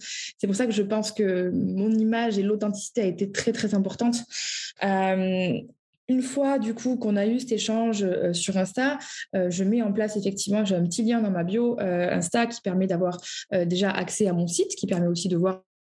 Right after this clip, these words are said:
un petit peu plus profondément qui je suis, des retours, et cetera, des avant-après aussi. Euh,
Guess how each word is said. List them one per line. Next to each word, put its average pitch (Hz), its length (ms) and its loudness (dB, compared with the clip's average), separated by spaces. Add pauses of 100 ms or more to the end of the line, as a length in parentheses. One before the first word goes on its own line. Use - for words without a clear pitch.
un 180 120 2
petit 175 160 -2
peu 208 200 4
plus 196 120 -2
profondément 185 420 2
qui 185 140 -2
je 185 80 2
suis, 262 320 0
des 208 80 2
retours, 175 400 0
et - 40 -8
cetera, 190 540 0
des 175 120 2
avant-après 151 400 0
aussi. 180 280 -2 (640)
Euh, 175 320 2